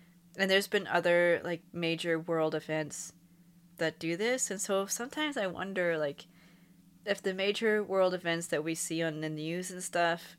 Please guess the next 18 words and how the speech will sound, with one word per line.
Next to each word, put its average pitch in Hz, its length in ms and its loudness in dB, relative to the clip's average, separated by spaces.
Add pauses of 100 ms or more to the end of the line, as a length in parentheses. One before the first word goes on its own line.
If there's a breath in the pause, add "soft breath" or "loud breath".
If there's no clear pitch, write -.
(120)
and 165 160 -6
on, 156 400 -2 (120)
online, 160 800 -4 (180)
like, 170 120 -6
the 170 100 0
ones 175 280 -2
that 160 140 0
really 165 240 0
get 160 200 -2
into 156 220 -6
people's, 151 640 -6
like, 147 300 -10 (880 loud breath)
that 170 260 8
are, - 60 -12 (260)
you 170 120 0
know, 131 80 -2 (100)
or, 175 140 2
like, 156 220 0